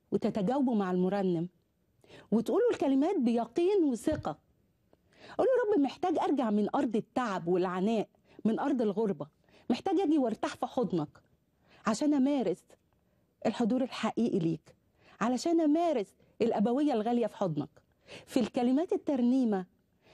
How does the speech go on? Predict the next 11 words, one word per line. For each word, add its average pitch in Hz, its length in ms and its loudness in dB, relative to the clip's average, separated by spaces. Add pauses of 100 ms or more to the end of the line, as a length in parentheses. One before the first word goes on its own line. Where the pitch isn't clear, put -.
(180)
يعني، 196 440 0
اللي 208 220 2
أنا 294 300 0
فعلًا 247 600 -2 (240)
أقدر 233 340 0
أقول 226 320 0 (260)
إنه 233 260 2 (120)
أبدع 202 380 -2 (400)
كاتب 208 480 0 (120)
هذه 220 340 0
الكلمات 202 580 -2